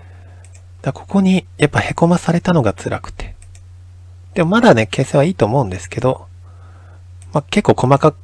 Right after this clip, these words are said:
細かい碁にはなってしまったのかなと思いますね。で、こちらに打ちました。こちらに打ったんですけど、ここにつける手がうまかったですね。なので、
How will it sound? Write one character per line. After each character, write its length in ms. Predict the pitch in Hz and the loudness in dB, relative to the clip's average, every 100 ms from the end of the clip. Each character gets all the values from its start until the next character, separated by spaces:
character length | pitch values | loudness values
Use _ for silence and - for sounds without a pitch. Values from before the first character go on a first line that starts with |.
| - | -6
細 200 | 139 151 | 2 2
か 160 | - 151 | 4 4
い 40 | |
碁 120 | 127 | 4
に 100 | 139 | 2
は 80 | 104 | 2
な 120 | 95 | 0
っ 40 | 101 | -2
て 140 | 120 | -4
し 140 | - | -4
ま 80 | 95 | -6
っ 60 | 90 | -6
た 140 | - 110 | -4 -6
の 80 | 95 | -6
か 120 | 107 | -6
な 160 | 98 | -6
と 100 | - | -6
思 160 | - - | -16 -18
い 80 | 95 | -12
ま 120 | 95 | -12
す 160 | - - | -12 -8
ね。 180 | 110 113 - - - - - - - - - - - - - - - - - - - - - - - - - - - - - - - - - - - - - - - | -6 -6 -12 -20 -20 -20 -20 -20 -20 -20 -20 -20 -20 -20 -20 -20 -20 -20 -20 -20 -20 -20 -20 -20 -20 -20 -20 -20 -20 -20 -20 -20 -20 -20 -20 -20 -20 -20 -20 -20 -14
で、 120 | 120 | -10
こ 140 | - - | -10 -4
ち 140 | 123 | 0
ら 100 | 113 | 0
に 120 | 101 | -2
打 60 | 98 | -6
ち 140 | - | -8
ま 120 | 95 | -10
し 60 | - | -10
た。 180 | - - - - | -14 -16 -20 -18
こ 160 | - 147 | -12 -8
ち 160 | - | 0
ら 100 | 180 | 2
に 100 | 175 | 4
打 40 | 175 | 2
っ 40 | |
た 240 | - - 110 | 0 0 0
ん 60 | |
で 80 | 95 | 0
す 100 | - | -8
け 120 | - | -6
ど、 100 | 107 | -6
こ 160 | - 147 | -4 -4
こ 200 | - 180 | 0 2
に 120 | 180 | 0
つ 240 | - - | -4 -8
け 140 | - 185 | 0 4
る 100 | 156 | 4
手 160 | - | 4
が 140 | 123 101 | 6 4
う 60 | |
ま 120 | 104 101 | 2 -2
か 100 | 101 | -2
っ 60 | - | -4
た 100 | 82 | -14
で 100 | - | -14
す 120 | - | -12
ね。 280 | 98 92 - - - - - - - - - - - - - - - - - - - | -10 -10 -14 -20 -20 -20 -20 -20 -20 -20 -20 -20 -20 -20 -20 -20 -20 -20 -20 -20 -8
な 100 | 131 | -4
の 160 | 127 110 | -2 -2
で、 260 | 110 95 | -2 -2